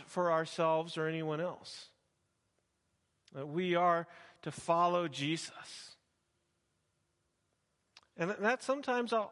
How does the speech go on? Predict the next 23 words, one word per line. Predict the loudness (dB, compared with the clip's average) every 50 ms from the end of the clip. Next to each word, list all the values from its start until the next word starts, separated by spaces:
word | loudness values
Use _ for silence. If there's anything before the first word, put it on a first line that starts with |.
| -6 -4
a | -4 -4
hard | -4 -4 0 2 2 2 0
concept | -2 -2 0 2 2 2 2 0 -2 -2 -2
to | -6
even | -6 -4 -4 -4
swallow. | -6 -6 -2 0 0 2 2 0 -2 -4 -10 -14 -18 -20 _ _ _ _ _ _ _ _ _ _ _ _ _ _ _ _ _ _ _ _ _ _ _ _ _ _ _ _ _ _ _ -16
Uh, | -14 -14
it's, | -14 -14 -16 -18 -18 _ -20 -20 -20 -20 _ _ _ _ _ _
following | -16 -4 2 4 6 6 6 6 4 4 2 2 2 0
someone | 0 0 0 2 2 2 2 2
isn't | 2 0 2 0 -2 0 2
a, | 2 2 4 2 2 -2 -4 -12 -20 -20 -20 -20 -20 -20 _ _
a, | -2
a | 0 0 0 -2 -2 0 0 0 0 -2 -4 -2
position | 0 0 0 4 2 2 2 4 0 0 2 2
that's | 2 2 2 0 -6 -12 -12 -14 -16 _ _ _ _ _ _ _ _ -18 -14
generally, | -4 2 2 2 2 2 0 0 2 4 4 4 4 4 4 4 2 0 -2 -8 -16 -20 -20 -20 -20 -20 -4
uh, | 0 0 0 0
thought | 0 0 4 6 6 6 6 4
of | 2 2 2 2
a-, | 2 2 2 2 0 0
as | 2 2 2 0 -2 -4 -8 -10 -10 -14 _ _ _ 0
prosperous. | 2 4 6 6 6 4 2 -6 -6 -4 -4 -4 -4 -6 -8 -8 -8 -8 -8 -12